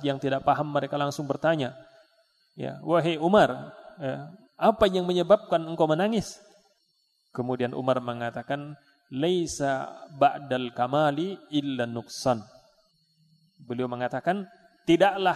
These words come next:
setelah ada kesempurnaan, pasti setelahnya ada kekurangan-kekurangan." Dengan diturunkan ayat ataupun diturunkan ayat ini yang mengatakan Islam itu sudah sempurna pada hari itu, maka setelah kesempurnaan ini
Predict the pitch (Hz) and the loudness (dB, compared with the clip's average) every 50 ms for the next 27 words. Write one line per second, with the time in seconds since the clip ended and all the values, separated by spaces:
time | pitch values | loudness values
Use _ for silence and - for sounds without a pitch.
0 | - - - - - - 202 240 220 160 185 180 175 190 175 - 175 156 - 170 | 0 -4 -6 -4 0 2 4 4 4 4 4 0 0 0 -2 -2 -6 -4 -4 -4
1 | 165 160 175 170 165 170 185 170 185 185 175 - 156 135 - - 175 170 - - | -2 0 0 0 0 0 0 -2 -2 -4 0 0 0 0 0 -4 -8 -8 -6 -6
2 | 147 139 143 143 135 139 147 156 139 135 131 123 - - 123 - 127 127 120 113 | -6 0 0 0 0 0 -4 -6 -6 -4 -4 -4 -4 -6 -8 -6 0 0 0 0
3 | 113 110 110 - 113 - - 120 113 104 101 107 107 113 110 110 _ _ _ _ | 0 -6 -10 -12 -14 -10 -6 -6 -4 -4 -6 -8 -12 -16 -18 -20 _ _ _ _
4 | _ _ _ _ _ _ _ _ _ _ _ 165 143 165 151 180 170 156 160 156 | _ _ _ _ _ _ _ _ _ _ _ -6 -4 0 2 2 2 2 0 2
5 | - 190 214 247 254 - 226 208 196 196 160 170 175 175 185 175 - 151 147 143 | 2 4 4 4 4 4 2 2 2 0 0 2 4 4 2 2 2 0 -2 0
6 | - 160 151 170 156 147 143 - 156 143 147 143 143 139 143 135 135 131 131 135 | 0 -2 -4 -2 -4 -4 -2 0 -2 -2 0 -2 -2 -2 -2 -2 -2 -2 -2 0
7 | 156 156 147 135 127 127 127 127 127 127 131 131 131 131 131 127 - 135 - 135 | -2 -2 -2 -2 -4 -4 -4 -6 -6 -8 -8 -6 -2 -2 -2 0 0 -2 -2 -2
8 | 127 131 151 160 147 - - 208 185 165 165 165 - 170 - 156 143 143 - - | -4 -4 -4 -4 -4 0 2 2 2 2 0 -2 -2 -2 -2 0 0 2 2 0
9 | 151 147 - 190 220 202 151 - - 151 135 135 117 - 151 180 247 285 208 151 | -2 4 4 4 6 6 2 2 2 2 2 2 0 4 6 4 4 4 0 -2
10 | 147 - 196 233 247 233 - - - - - - - 151 151 180 190 - 185 - | -2 -2 -2 -2 -4 -6 -10 -18 -20 -20 -20 -20 -8 0 2 2 4 4 2 0
11 | - - - 202 226 202 - - 196 175 - 170 160 160 160 156 156 151 143 147 | 0 0 0 2 2 2 2 2 0 0 0 -2 0 0 0 0 0 0 -2 -2
12 | 156 147 151 | -2 -4 -4